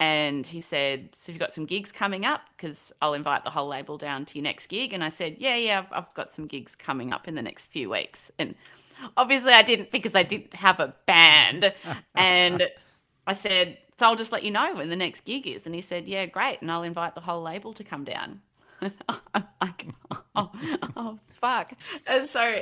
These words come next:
Speaker 1: anyway, in the next few days, I, I think I just reached out to a bunch of friends and I'm like, you know, I, basically I needed a guitar player, bass player, keys player, drummer. So I needed to find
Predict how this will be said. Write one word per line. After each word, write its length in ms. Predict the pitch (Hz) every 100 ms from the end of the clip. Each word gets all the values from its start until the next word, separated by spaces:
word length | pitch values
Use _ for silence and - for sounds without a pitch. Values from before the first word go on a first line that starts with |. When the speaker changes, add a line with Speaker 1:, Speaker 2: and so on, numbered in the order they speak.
| -
Speaker 1:
anyway, 500 | 240 233 226 185 202
in 100 | 208
the 60 |
next 280 | 226 233 -
few 180 | 262 226
days, 640 | 170 165 156 160 190 - _ _ - -
I, 720 | 180 170 170 170 170 160 - _ _ -
I 100 | 233
think 200 | 370 415
I 40 |
just 200 | 403 294
reached 240 | 180 - 151
out 180 | 139 -
to 80 |
a 40 | 170
bunch 260 | 165 107
of 60 | 147
friends 320 | - 147 139
and 80 | 160
I'm 100 | 151
like, 200 | 151 175 _ _ _ _ - - _ _
you 80 | 208
know, 80 | 165
I, 120 | 185
basically 500 | - 190 214 208 185
I 80 | 147
needed 280 | 185 185 180
a 40 |
guitar 380 | 185 202 202 185
player, 480 | 185 175 175 165 156 - -
bass 220 | 160 170
player, 500 | - 160 160 151 147 - _ _
keys 280 | - 165 160
player, 460 | - 156 143 143 131 -
drummer. 420 | 147 131 85 - _
So 120 | - 196
I 40 |
needed 140 | 180
to 60 | 180
find 240 | 175 160